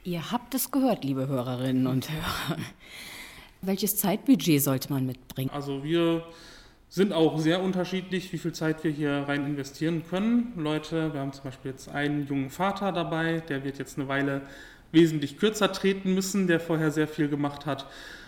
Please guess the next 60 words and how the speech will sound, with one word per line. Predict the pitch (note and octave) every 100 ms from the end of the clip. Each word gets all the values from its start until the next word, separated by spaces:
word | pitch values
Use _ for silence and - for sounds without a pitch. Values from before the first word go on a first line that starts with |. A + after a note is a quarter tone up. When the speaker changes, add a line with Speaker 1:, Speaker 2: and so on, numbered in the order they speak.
| -
Speaker 2:
Es | C#3+
ist | D3 -
völlig | E3+ E3+ D#3+
unterschiedlich, | C#3+ D3+ C#3 D3 - C#3+ -
wie | D3
viel | D3
Zeit | C3+ C#3+ C#3
die | C#3+
verschiedenen | C#3 B2+ D3 C#3
Leute | C3+ C3
hier | C3+
reinstecken | C3 D#3 - D3+ - D#3+
und | C#3+ -
grundsätzlich | D3 C#3+ C3 - -
sind | D3 D3
wir |
erstmal | C#3 D3+ C#3
um |
jede | C#3+ D3
Hilfe | C#3+ C#3+ C3+
dankbar. | D3+ E3+ E3+ E3+ E3+ - - - -
Und | D3 C#3+
wir | C#3
haben | D3 E3
eigentlich | D#3 D#3 D#3 D#3+ D#3
nur | C#3+ C#3
einen | D3 D3+
festen | - G3+ - - F#3
Termin, | F3+ E3+ F3 E3+
der | D#3
ist | C#3+ -
jeden | D3 C#3+
ersten | C#3+ - C#3+
Donnerstag, | D3+ E3 E3 - D3+ -
wo | C#3
wir | C#3
uns | C3+ C#3+ -
dann | C3+ C3+
zusammensetzen | - D#3 D3+ F3 F3+ D#3+ D#3+ - - D#3
und | C3+
besprechen, | D3 C#3 - C#3+ D3+ C#3
was | C#3+ -
gibt | - -
es | -
für | C#3+
große | C#3 D3+ - C#3
Themen, | - C#3+
die | C#3
ganz | C3 C3 -
Hammertime | F3 F#3+ F#3+ F3 E3+
betreffen, | E3 - D#3 E3+ D#3+
wo | D3
man | C#3 C3
vielleicht | - C#3 C3+
dann | B2+
auch | C#3
mal | C3
Abstimmungen | D3 - F#3+ E3+ E3
machen | D#3+ D#3 E3 D3+
muss, | D#3 D#3 -